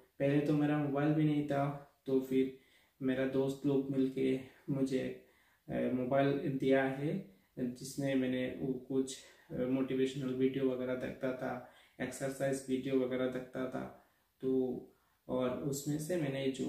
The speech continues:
वो काम शुरू किया, recharge का काम शुरू किया और अभी भी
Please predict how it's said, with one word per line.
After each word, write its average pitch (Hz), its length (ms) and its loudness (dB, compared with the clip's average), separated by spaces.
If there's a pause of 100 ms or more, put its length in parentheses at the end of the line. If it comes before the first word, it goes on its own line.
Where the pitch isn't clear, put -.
(200)
वो 131 340 2
काम 131 280 -4
शुरू 135 300 2
किया, 127 260 0
recharge 123 380 -2
का 127 160 -4
काम - 260 -8
शुरू 127 260 -4
किया 127 340 -4
और 123 140 0
अभी 123 260 2
भी 123 320 -2